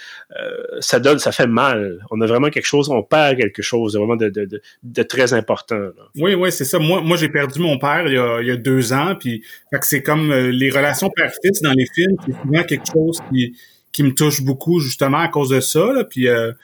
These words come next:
Speaker 1: Mhm.
Speaker 2: fait que c'est, c'est sûr, ça peut changer pour, euh, peu importe le, le, le spectateur, mais dans mon cas, euh, c'est que, c'est une des raisons que j'ai vraiment beaucoup aimé le film, là.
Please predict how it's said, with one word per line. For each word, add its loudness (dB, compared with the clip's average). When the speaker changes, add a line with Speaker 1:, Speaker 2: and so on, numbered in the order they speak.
Speaker 1:
Mhm. -4
Speaker 2:
fait -6
que 2
c'est, -4
c'est -4
sûr, 4
ça 2
peut 0
changer 2
pour, 0
euh, 4
peu 0
importe 0
le, 4
le, -4
le -4
spectateur, -2
mais 0
dans 0
mon 2
cas, 0
euh, 4
c'est -6
que, -4
c'est 0
une 2
des 4
raisons 0
que -10
j'ai -2
vraiment -2
beaucoup -6
aimé 0
le -6
film, -8
là. -10